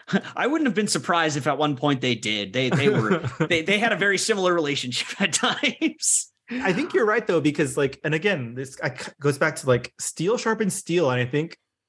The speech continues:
Speaker 2: Jamie Lee Curtis and her, like, they lift each other up, and she rose to the occasion. And, um,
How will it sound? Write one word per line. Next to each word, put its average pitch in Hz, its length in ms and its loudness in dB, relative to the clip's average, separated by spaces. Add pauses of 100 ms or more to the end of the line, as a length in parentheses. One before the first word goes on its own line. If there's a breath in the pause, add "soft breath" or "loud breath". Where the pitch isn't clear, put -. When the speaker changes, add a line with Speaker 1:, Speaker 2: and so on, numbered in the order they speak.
(140)
Speaker 2:
Jamie 131 280 2
Lee 143 100 4
Curtis 135 500 0
and 123 140 2
her, 123 260 2
like, 127 240 0 (280 soft breath)
they 127 120 0
lift 110 240 -2
each 131 140 -2
other 139 240 4
up, 160 240 0
and 117 120 0
she 131 200 -2
rose 120 400 2
to 131 60 -8
the 123 60 0
occasion. 123 640 0
And, 120 280 -4
um, 117 320 0